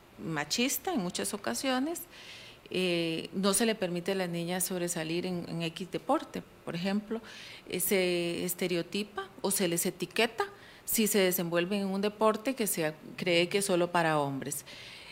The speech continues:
Y se ve también en muchas ocasiones cómo el mismo, las mismas, eh,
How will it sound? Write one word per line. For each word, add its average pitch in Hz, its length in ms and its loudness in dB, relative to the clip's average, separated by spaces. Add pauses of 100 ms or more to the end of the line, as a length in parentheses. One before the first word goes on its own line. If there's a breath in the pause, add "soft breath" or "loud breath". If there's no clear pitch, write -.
(220 loud breath)
Y 233 180 6
se 208 240 6
ve 226 480 4
también 190 640 4
en 214 120 4
muchas 214 320 2
ocasiones 233 760 2
cómo 220 400 6
el 233 100 4
mismo, 233 680 4
las 196 160 4
mismas, 220 680 2
eh, 175 400 0